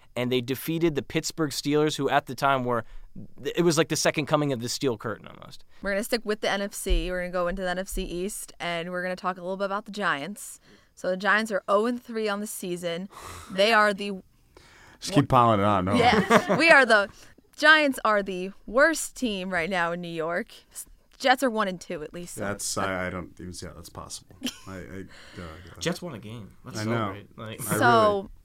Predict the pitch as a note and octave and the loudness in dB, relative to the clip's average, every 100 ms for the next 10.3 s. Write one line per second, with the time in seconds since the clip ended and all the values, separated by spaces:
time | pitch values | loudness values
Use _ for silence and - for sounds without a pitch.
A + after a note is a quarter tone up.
0 | _ _ A3 A#3 B3 A3+ - F#3+ F3+ F#3 | _ _ 0 2 0 -8 -6 -4 -4 -4
1 | G#3 F#3+ F#3+ G3+ F#3 - _ - G3+ F#3+ | 0 0 0 -4 -8 -10 _ -2 -2 0
2 | G3+ F#3+ G3 G3 G3+ F#3 G3+ G3+ F#3 F#3 | 2 2 0 -2 -4 -6 -6 -4 -2 -2
3 | F3+ F#3 - F#3+ F3+ F3 F3+ - F3 E3+ | -2 -4 -6 -6 -6 -10 -8 -4 -2 -2
4 | - _ _ _ _ _ - G3+ _ _ | -6 _ _ _ _ _ -8 -8 _ _
5 | _ - E3+ G3 G3+ G3+ G3+ F#3+ E3 F3 | _ -12 -8 -8 -8 -10 -10 -4 -4 -4
6 | F#3+ - F#3 B2+ F#3 - E4+ A3 - - | -6 -10 -10 -10 -10 -8 -4 -6 -8 -18
7 | _ - F#3 G#3+ A3+ C4 A#3+ F3+ D#3 - | _ -10 -6 -6 -4 -4 -2 0 -2 -4
8 | F#3 F3 - F3+ F3+ E3 E3+ - _ _ | -12 -10 -6 -6 -6 -10 -12 -12 _ _
9 | _ - E3+ D#3 F#3+ - C#4 F3 F#3 F3+ | _ -6 -6 -6 -10 -6 -4 -4 -6 -4
10 | E3+ E3+ | -4 -4